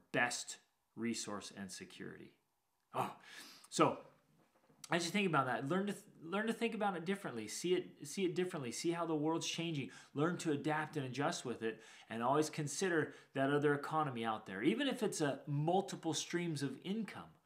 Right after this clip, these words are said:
which we talk about in our other videos. You know, maybe you do have a career with, with a job and, and the job training, but then you have something on the side as well, something you love, something you're passionate about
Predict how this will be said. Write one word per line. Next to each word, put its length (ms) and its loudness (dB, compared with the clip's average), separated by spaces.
which 180 -8
we 60 -8
talk 260 0
about 220 0
in 100 -4
our 120 -2
other 160 0
videos. 540 -4
You 80 -8
know, 40 -6
maybe 240 0
you 200 4
do 220 2
have 220 0
a 80 -8
career 580 -2
with, 300 -2
with 280 -2
a 120 -2
job 420 -4
and, 220 -4
and 140 -8
the 40 -8
job 320 -2
training, 420 -8
but 100 -2
then 140 0
you 100 0
have 140 -2
something 360 -4
on 100 -4
the 40 -4
side 300 2
as 140 -4
well, 160 0
something 340 -6
you 140 -4
love, 260 0
something 280 -8
you're 100 -6
passionate 420 -2
about 160 -4